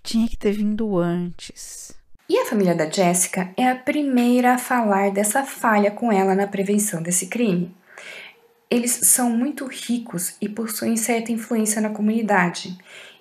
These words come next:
Speaker 2: e decidiram lutar para que novas práticas de prevenção à violência doméstica fossem colocadas. E sete novas recomendações foram incluídas no Manual de Atenção para os Agentes de Saúde. Eu vou citar aqui quais foram, tá bom?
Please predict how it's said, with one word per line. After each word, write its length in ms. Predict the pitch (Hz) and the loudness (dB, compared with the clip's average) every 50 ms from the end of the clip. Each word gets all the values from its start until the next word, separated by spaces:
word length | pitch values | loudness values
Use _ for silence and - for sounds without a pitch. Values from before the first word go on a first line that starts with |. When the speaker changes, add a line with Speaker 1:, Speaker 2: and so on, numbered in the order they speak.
| _ - | _ -6
Speaker 2:
e 120 | 247 277 | -4 -2
decidiram 520 | 220 226 226 - 185 175 190 196 180 165 165 | 0 0 0 0 0 -2 -4 -4 -4 -4 -6
lutar 460 | 156 160 - - 233 202 190 190 190 | -6 -8 -2 2 4 4 4 4 2
para 160 | 220 214 220 | 0 -4 -4
que 120 | 220 - 247 | -2 -2 -2
novas 280 | 254 277 294 277 277 | 0 0 0 0 -2
práticas 600 | - - - 311 330 359 392 381 - - 285 254 | -4 -6 -4 -2 0 0 0 -2 -2 -2 -2 -2
de 80 | 233 226 | -2 -4
prevenção 640 | - 240 233 220 220 220 208 - - 285 302 311 | -4 -2 -2 0 0 0 -2 -2 -4 -4 -4 -4
à 60 | 311 | -4
violência 580 | 285 247 254 294 311 311 330 370 415 - - 220 | -4 -4 -4 -2 -2 0 0 0 0 -2 -2 0
doméstica 580 | 214 214 214 226 233 240 233 - - - 269 - | 2 2 4 4 4 2 0 -2 -6 -8 -8 -8
fossem 380 | - - 226 220 - - 220 | -6 -6 -4 -4 -4 -4 -4
colocadas. 920 | 220 - 233 240 262 254 - - - 220 196 - - - - - - - - - - - - - - - - | -4 -2 0 0 0 -2 0 0 -2 -2 -2 -4 -8 -8 -6 -8 -8 -10 -14 -20 -20 -20 -20 -20 -16 -8 -4
E 80 | 240 | -4
sete 440 | 240 - - 294 285 277 - - 277 | -2 0 0 0 -2 -2 -4 -4 -2
novas 500 | 277 277 285 302 320 330 330 311 311 - | 0 0 2 2 2 2 2 0 0 0
recomendações 840 | 285 262 262 240 226 220 208 208 208 - - 247 247 247 - - - | -2 0 0 2 2 2 2 2 2 0 0 0 0 0 -2 -8 -14
foram 280 | - - - 277 277 277 | -8 0 0 2 2 2
incluídas 600 | 277 262 269 - 277 294 294 294 269 294 285 - | -2 -4 -6 -4 -4 -2 -2 0 0 -2 -2 -2
no 80 | 294 | -4
Manual 360 | 285 285 269 269 277 277 285 277 | -4 -4 -4 -2 -2 -2 -2 -2
de 80 | 285 | -2
Atenção 520 | 277 277 277 269 254 - - 254 254 254 247 | -2 -2 -2 -2 -2 0 0 0 0 0 0
para 200 | 277 262 262 262 | 0 0 0 2
os 100 | 254 277 | 2 2
Agentes 400 | 285 269 233 214 208 208 - - | 2 2 2 0 -2 -2 -4 -4
de 60 | - | -4
Saúde. 720 | - - 247 240 240 226 208 190 180 - 180 180 180 - - - - - - - - - - - _ _ - | -2 0 2 2 2 2 0 0 -2 -4 -6 -8 -8 -10 -14 -20 -20 -20 -20 -20 -20 -20 -20 -20 _ _ -10
Eu 100 | 202 196 | -8 -8
vou 220 | 185 190 196 202 208 | -6 -4 -4 -4 -4
citar 400 | 202 - 247 240 - 220 202 202 | -4 -4 -6 -4 0 0 0 0
aqui 340 | 202 - - 233 220 208 - | -2 -8 -8 -6 -6 -6 -6
quais 340 | - - 196 214 208 - - | -6 -4 -4 -2 -4 -6 -8
foram, 300 | - - 170 - 180 180 | -8 -10 -10 -8 -8 -6
tá 80 | 180 175 | -6 -4
bom? 320 | 165 - - - - - | -4 -2 -4 -4 -6 -12